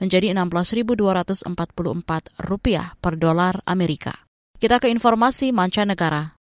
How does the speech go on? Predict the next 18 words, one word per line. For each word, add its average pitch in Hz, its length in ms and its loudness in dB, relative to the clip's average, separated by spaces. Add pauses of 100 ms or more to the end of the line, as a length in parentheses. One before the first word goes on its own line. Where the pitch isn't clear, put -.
(160)
Jumlah 233 400 2
pasien 226 420 0
rawat 202 300 0
inap 208 240 0
akibat 202 400 0
penggunaan 202 480 0
vape 185 340 -2 (140)
dan 185 340 2
rokok 175 380 0
elektrik 190 400 -2
meningkat 240 400 2
lebih 196 240 2
dari 180 160 2
tujuh 185 320 0
ratus 220 240 -2
tiga 175 240 -2
puluh 170 160 -2
persen 202 480 -2